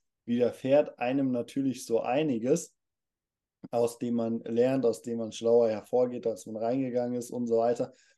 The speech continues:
Mir sind auch jetzt während der Folge noch, noch gut Situationen oder Dinge eingefallen, die ich anbringen könnte. Aber heben wir uns das mal auf für eine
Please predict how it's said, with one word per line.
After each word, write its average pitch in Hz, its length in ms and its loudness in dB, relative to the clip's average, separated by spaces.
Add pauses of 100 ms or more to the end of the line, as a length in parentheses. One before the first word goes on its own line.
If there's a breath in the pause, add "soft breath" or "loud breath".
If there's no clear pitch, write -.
(100)
Mir 113 100 -8
sind 120 140 -4
auch 120 140 4
jetzt 123 220 2
während 123 280 0
der 120 200 4
Folge 135 580 -2 (420)
noch, 127 460 0 (120)
noch 117 320 -6
gut 160 240 0
Situationen 135 800 0
oder 120 180 4
Dinge 127 280 -2
eingefallen, 143 840 -2 (140)
die 120 160 -4
ich - 200 -8
anbringen 123 500 -2
könnte. 160 520 0 (440 loud breath)
Aber 107 220 -4
heben 120 260 -2
wir 127 80 -2
uns 120 180 -4
das 117 200 -2
mal 113 120 -4
auf 127 260 0
für 120 140 -2
eine 113 380 -2